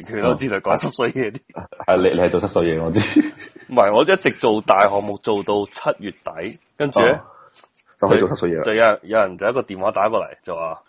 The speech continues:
Speaker 1: 即係
Speaker 2: 濕碎嘢，我係需要你。
Speaker 1: 唔係，因為嗰個人咧都收 order 嘅，嗰個人收佢嘅上司，就差唔多係我哋呢一部門最大嗰個嚟啊。因為我話同佢講，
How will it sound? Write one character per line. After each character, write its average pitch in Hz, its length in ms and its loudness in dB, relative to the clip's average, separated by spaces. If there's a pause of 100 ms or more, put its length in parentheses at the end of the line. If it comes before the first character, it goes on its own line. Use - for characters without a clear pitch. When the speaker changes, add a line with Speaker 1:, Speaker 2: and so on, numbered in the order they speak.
Speaker 1:
即 110 80 -6
係 90 400 -2
Speaker 2:
濕 - 160 -14
碎 87 240 -4
嘢， 85 100 0
我 85 160 0
係 82 40 0
需 90 180 -6
要 73 60 -8
你。 67 80 -8 (360)
Speaker 1:
唔 - 60 -18
係， 104 140 -2
因 170 80 0
為 120 160 4 (280)
嗰 151 220 2
個 143 80 6
人 82 120 0
咧 107 100 -6
都 131 100 2 (120)
收 107 140 0
order 98 460 -6
嘅， 85 180 -8 (120)
嗰 127 200 2
個 131 120 6
人 82 340 -4
收 - 320 -2 (400)
佢 92 220 -4
嘅 104 100 -2
上 90 240 -4
司， 117 180 -12
就 113 120 -6
差 117 160 2
唔 101 80 -6
多 113 100 4
係 110 100 2
我 90 140 -6
哋 98 140 -8
呢 110 60 -6
一 - 20 -4
部 101 180 -6
門 80 140 -12
最 90 180 -12
大 80 180 -12
嗰 92 120 -10
個 90 140 -12
嚟 58 200 -14
啊。 - 80 -16 (200)
因 131 100 -2
為 113 40 4
我 101 200 0
話 90 80 0
同 85 120 -12
佢 85 40 -8
講， 90 240 -4